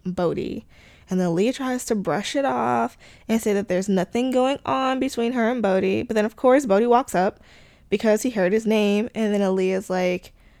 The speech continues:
"Oh, right, because what else do girls talk about other than cute boys?" And I'm like, "Girl,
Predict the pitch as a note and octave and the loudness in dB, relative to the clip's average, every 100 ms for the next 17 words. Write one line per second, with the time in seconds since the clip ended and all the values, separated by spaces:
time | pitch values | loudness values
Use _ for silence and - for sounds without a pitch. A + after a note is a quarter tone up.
0 | - - - A#3 A#3+ A#3 G3+ F#3 - - | -20 -16 4 8 10 10 6 2 0 -4
1 | - F#3 G#3+ G3 - G3+ - G#3+ F#3+ F3+ | -6 0 2 2 0 -4 -2 0 2 2
2 | G3+ G#3 G3+ - G#3+ F#3 G3+ G3+ G3 G3 | 4 4 4 2 -2 2 2 4 2 0
3 | - G#3+ G#3 G3+ F#3 E3+ F#3 G3 F#3 F#3 | -2 -2 0 2 2 2 2 0 0 -2
4 | - - F#3+ G#3+ G#3 G3 F#3 - - - | -4 -4 -4 0 2 2 2 -2 -6 -6
5 | A3+ A#3+ A#3+ A3+ A#3+ - G3 F3+ F3+ A3 | -4 -2 -4 -6 -6 -4 -2 -2 -4 -8